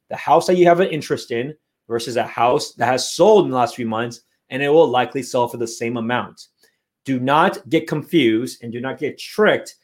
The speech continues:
into a list price, sell price ratio because it is immaterial. Get it? It's im-, immaterial. Doesn't matter. Like, you can list a house for a million bucks. It's still gonna sell for the same amount.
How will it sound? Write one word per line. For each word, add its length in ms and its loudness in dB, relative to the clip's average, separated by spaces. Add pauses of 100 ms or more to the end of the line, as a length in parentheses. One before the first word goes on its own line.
(180)
into 360 -4
a 140 4
list 540 0
price, 440 0 (200)
sell 340 -2
price 340 0
ratio 580 4 (220)
because 260 -2
it 160 -2
is 320 -6
immaterial. 1200 2 (1000)
Get 160 2
it? 340 -4
It's 120 -8
im-, 120 -2
immaterial. 1000 2
Doesn't 200 2
matter. 480 0 (460)
Like, 160 0
you 60 -4
can 220 0
list 200 4
a 60 0
house 280 2
for 280 0
a 60 -6
million 340 -2
bucks. 340 -2
It's 100 -12
still 140 -6
gonna 160 -6
sell 160 -4
for 100 -10
the 100 -8
same 260 -8
amount. 400 -6